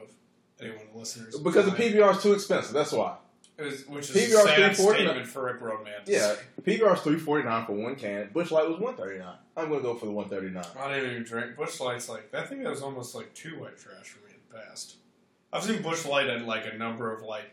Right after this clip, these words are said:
Speaker 1: gross frat boy houses, and that's
Speaker 2: Oh,
Speaker 1: about it.
Speaker 2: for sure.
Speaker 1: Never actually seen a, a man order a Busch Light at a bar.
Speaker 2: Yeah, yeah, yeah.
Speaker 1: That would, like, never happen.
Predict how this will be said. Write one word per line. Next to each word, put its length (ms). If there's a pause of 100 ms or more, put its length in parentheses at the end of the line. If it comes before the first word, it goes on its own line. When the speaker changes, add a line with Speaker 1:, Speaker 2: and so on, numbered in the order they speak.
(120)
Speaker 1:
gross 400
frat 340
boy 220
houses, 380
and 80
that's 120
Speaker 2:
Oh, 140
Speaker 1:
about 140
it. 60 (200)
Speaker 2:
for 140
sure. 260 (300)
Speaker 1:
Never 280
actually 300
seen 280
a, 240
a 120
man 240 (100)
order 240
a 140
Busch 220
Light 100
at 280
a 40
bar. 260 (140)
Speaker 2:
Yeah, 140
yeah, 140 (160)
yeah. 60 (160)
Speaker 1:
That 160
would, 100
like, 240
never 300
happen. 240